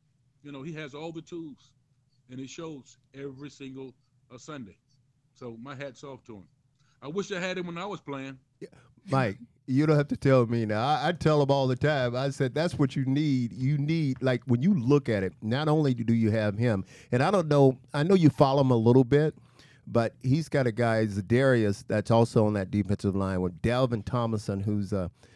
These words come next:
Speaker 2: a, a defensive tackle. He's got a kid named Harris. I mean, he's got, uh,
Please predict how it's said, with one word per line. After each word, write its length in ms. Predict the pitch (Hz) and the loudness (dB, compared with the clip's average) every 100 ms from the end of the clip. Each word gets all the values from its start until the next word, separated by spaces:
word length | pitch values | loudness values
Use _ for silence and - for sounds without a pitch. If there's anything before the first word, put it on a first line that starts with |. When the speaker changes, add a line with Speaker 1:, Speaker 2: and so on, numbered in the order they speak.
| _ | _
Speaker 2:
a, 180 | 101 104 | -6 -4
a 120 | 113 101 | -6 -8
defensive 600 | 92 117 110 110 107 - | -2 -2 0 -4 -6 -6
tackle. 360 | 127 107 98 101 | -4 -4 -2 -2
He's 160 | 104 | -2
got 160 | - 104 | -2 -4
a 40 | |
kid 340 | - 131 120 107 | -4 -2 -2 -2
named 280 | 110 101 | -4 -4
Harris. 540 | 95 127 120 98 92 - - _ _ | -4 -2 -2 -2 -4 -8 -18 _ _
I 120 | 110 | -6
mean, 180 | 113 110 | -2 -2
he's 220 | 107 104 | -2 -4
got, 260 | 107 110 104 - - | -2 -4 -4 -8 -6
uh, 360 | 107 101 98 104 | -4 -2 -4 -8